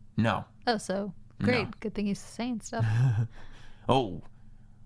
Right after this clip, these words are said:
Speaker 1: Oh, solid right hand across the face of The Undertaker.
Speaker 2: There are so many
Speaker 1: Oh.
Speaker 2: fringes in this era. I mean,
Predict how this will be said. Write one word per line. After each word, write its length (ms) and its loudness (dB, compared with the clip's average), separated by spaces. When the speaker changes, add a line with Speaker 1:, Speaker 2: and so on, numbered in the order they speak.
Speaker 1:
Oh, 180 0
solid 580 6
right 380 4
hand 340 2
across 340 4
the 100 -4
face 320 0
of 80 -4
The 140 -2
Undertaker. 520 2
Speaker 2:
There 160 4
are 120 0
so 460 2
many 240 4
Speaker 1:
Oh. 100 6
Speaker 2:
fringes 640 0
in 200 2
this 220 0
era. 420 -2
I 80 -2
mean, 340 0